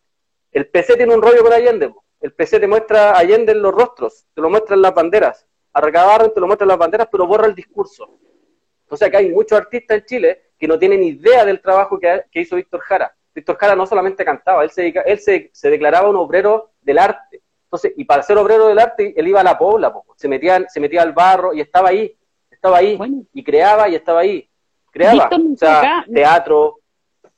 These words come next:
Speaker 2: Sí,
Speaker 1: Exacto.
Speaker 2: po, Víctor nació acá, así que ahí, pero fuera de eso, la canción de El Derecho a Vivir en Paz no es una canción de paz. Si pueden
Speaker 1: No,
Speaker 2: escucharla completa
Speaker 1: además.
Speaker 2: y, y van viendo la, la letra como es,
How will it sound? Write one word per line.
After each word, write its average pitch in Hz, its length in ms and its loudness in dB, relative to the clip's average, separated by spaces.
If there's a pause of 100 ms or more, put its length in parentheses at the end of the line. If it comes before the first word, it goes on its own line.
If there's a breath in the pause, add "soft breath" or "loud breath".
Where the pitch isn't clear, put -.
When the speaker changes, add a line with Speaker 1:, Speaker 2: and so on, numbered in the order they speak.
Speaker 2:
Sí, - 440 -10
Speaker 1:
Exacto. 262 240 -4
Speaker 2:
po, - 100 -16
Víctor 311 320 -2
nació 339 300 0
acá, 330 320 -4 (180)
así 233 280 -8
que 294 100 -4
ahí, 294 220 -2 (360 loud breath)
pero 285 260 -2
fuera 359 240 -2
de 370 100 -2
eso, 330 280 -2
la 277 160 -2
canción 320 460 0
de 330 160 0
El 262 160 -4
Derecho 311 280 -4
a - 20 0
Vivir 302 180 0
en 277 140 -2
Paz 349 240 -2
no 349 80 4
es 415 100 0
una 302 220 0
canción 247 440 -2
de 233 120 -2
paz. 208 400 -6 (840)
Si 269 300 0
pueden 330 380 -2
Speaker 1:
No, 381 40 -2
Speaker 2:
escucharla 302 680 -2
completa 285 520 -2
Speaker 1:
además. 311 160 -12 (100)
Speaker 2:
y, 240 440 -6
y 233 140 -6
van 285 480 0 (360)
viendo 240 720 -2
la, 247 180 -4
la 214 240 0
letra 269 360 -2
como 254 280 2
es, 381 300 -4